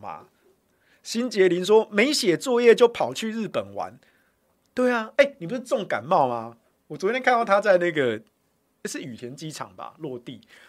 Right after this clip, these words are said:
然后今天去开始日本的行程，我看他脸书贴文。哎，我告诉你，我真的都有在看侯友宜脸书贴文哦，虽然可能不是很多人关心哦，我真的有看侯友宜脸书贴文哦。啊，你们是重感冒吗？是酷酷扫嘛，对不对？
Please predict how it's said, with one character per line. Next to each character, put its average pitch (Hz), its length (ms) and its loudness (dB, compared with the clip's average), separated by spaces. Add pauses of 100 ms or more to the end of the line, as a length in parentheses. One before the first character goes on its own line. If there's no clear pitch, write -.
(140)
然 123 120 -12
后 160 220 4
今 156 200 -12
天 151 260 -6
去 131 320 -12
开 139 160 0
始 113 100 -14
日 135 120 -12
本 110 140 -12
的 98 80 -18
行 110 180 -12
程， 110 140 -12
我 127 60 -8
看 127 160 -4
他 123 100 -2
脸 101 140 -12
书 110 120 -20
贴 101 140 -18
文。 98 220 -18
哎， 208 100 8
我 165 60 8
告 233 80 4
诉 233 80 4
你， 190 40 0
我 160 60 2
真 220 120 4
的 180 80 6
都 190 80 4
有 175 60 8
在 175 80 8
看 175 140 8
侯 143 200 4
友 123 100 0
宜 135 100 -4
脸 123 140 -6
书 143 100 -8
贴 135 140 -2
文 104 180 -4
哦， 95 140 -12
虽 156 100 -6
然 139 80 -6
可 107 100 -12
能 101 200 -16 (160)
不 135 120 -16
是 135 80 -6
很 107 120 -4
多 113 120 -12
人 101 100 -14
关 95 160 -14
心 95 200 -18
哦， 95 80 -14 (600)
我 165 80 4
真 254 160 10
的 196 60 10
有 180 40 10
看 202 160 10
侯 190 80 8
友 165 120 4
宜 - 20 0
脸 135 120 -4
书 147 100 -8
贴 143 140 0
文 113 200 -6
哦。 101 180 -16 (500)
啊， - 80 -10
你 160 60 -6
们 123 80 -10
是 117 220 -14 (360)
重 165 140 -6
感 113 140 -8
冒 131 160 -2
吗？ 98 240 -14 (280)
是 - 120 -20
酷 - 100 -20
酷 135 160 -16
扫 90 220 -16
嘛， 101 200 -20
对 113 120 -20
不 104 80 -20
对？ 98 100 -18